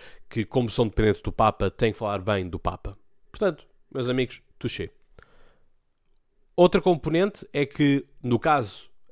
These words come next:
em Itália, vinte e cinco de Abril em Itália, o Presidente da República, Sérgio Mattarella, foi sozinho prestar homenagem.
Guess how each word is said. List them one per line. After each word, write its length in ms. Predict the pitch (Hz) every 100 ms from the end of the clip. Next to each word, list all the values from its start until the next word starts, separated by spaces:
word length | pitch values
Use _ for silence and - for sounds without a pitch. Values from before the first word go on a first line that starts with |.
| -
em 180 | 110 104
Itália, 500 | - 143 120 107 127 110
vinte 260 | 101 101
e 20 |
cinco 160 | - 110
de 80 | 104
Abril 240 | 127 120
em 80 | 98
Itália, 440 | 92 120 101 101 - - - -
o 120 | 120
Presidente 240 | 107 160 151
da 120 | 143
República, 400 | 135 170 143 - -
Sérgio 400 | - 175 131 139
Mattarella, 680 | 139 - 131 147 117 110 - - - -
foi 260 | - 156
sozinho 680 | - - 165 123 175 120 107 - - - -
prestar 480 | 131 - 131 123 - -
homenagem. 640 | 120 117 113 98 90 85